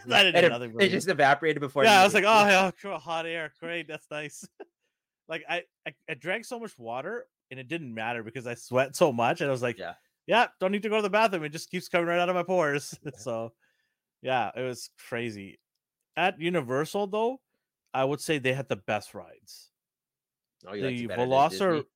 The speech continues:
Speaker 1: co-, the Velocircoaster ride at Jurassic Park area?
Speaker 2: Yeah.
Speaker 1: Oh, so good. So good.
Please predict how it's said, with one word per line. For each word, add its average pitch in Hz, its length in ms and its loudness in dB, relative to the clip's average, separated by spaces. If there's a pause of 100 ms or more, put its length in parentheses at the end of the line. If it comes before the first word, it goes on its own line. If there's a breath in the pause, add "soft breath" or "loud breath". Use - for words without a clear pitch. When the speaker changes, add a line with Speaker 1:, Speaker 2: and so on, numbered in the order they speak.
Speaker 1:
co-, - 220 -12
the 127 100 -14
Velocircoaster 131 1000 -8
ride 170 260 -8
at 131 100 -10
Jurassic 117 480 -10
Park 127 220 -12
area? 180 340 -10 (600)
Speaker 2:
Yeah. 82 180 -14 (400)
Speaker 1:
Oh, 135 320 6
so 123 360 0
good. 101 340 -4 (640)
So 127 360 -2
good. 98 220 -8